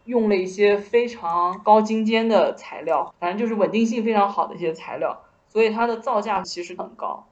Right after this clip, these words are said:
但是呢，收益又非常有限，因为他想要去服务的那些用户其实都是发展中国家或者是一些比较偏远地区的人民，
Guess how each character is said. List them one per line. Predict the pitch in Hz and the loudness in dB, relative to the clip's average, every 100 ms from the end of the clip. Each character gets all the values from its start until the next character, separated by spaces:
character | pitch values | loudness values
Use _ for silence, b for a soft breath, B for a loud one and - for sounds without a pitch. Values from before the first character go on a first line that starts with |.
| _ | _
但 | 254 247 | -2 -2
是 | 262 | 0
呢， | 240 233 | -2 -2
收 | 226 285 294 | -2 -4 -2
益 | 294 | -2
又 | 226 175 | 2 2
非 | 185 | 2
常 | 185 160 | -4 -6
有 | 160 151 | -8 -10
限， | - 185 190 | -10 -10 -2
因 | 269 | 6
为 | 269 | 6
他 | 262 262 | 6 0
想 | 254 175 | 0 -4
要 | 160 190 190 190 | 0 2 2 -2
去 | - 254 | -8 -6
服 | 226 - 190 | -6 -6 0
务 | 247 | 4
的 | 226 | 6
那 | 226 | 4
些 | 220 226 | 4 2
用 | 240 208 | 2 -2
户 | 208 208 | -2 -4
其 | 202 - 214 | -4 -4 -4
实 | 214 - 185 190 | -4 -4 -4 -2
都 | 190 214 226 | 2 4 4
是 | 226 220 190 175 165 - - | 2 -2 -2 -2 -4 -8 -4
发 | 226 | -2
展 | 226 180 | 0 -2
中 | 185 185 | -4 -4
国 | 170 | -4
家 | 170 190 190 | -2 -4 -4
或 | 208 214 | 0 2
者 | 185 151 - | 2 -2 -8
是 | - 185 | -10 -10
一 | 190 | -10
些 | 185 185 185 | -10 -8 -8
比 | 185 | -8
较 | - 165 | -4 -4
偏 | 165 - 240 | -4 -6 -4
远 | 226 - | -4 -8
地 | 185 170 | -10 -14
区 | - 208 | -6 0
的 | 202 | 0
人 | 139 | -2
民， | - - | -8 -16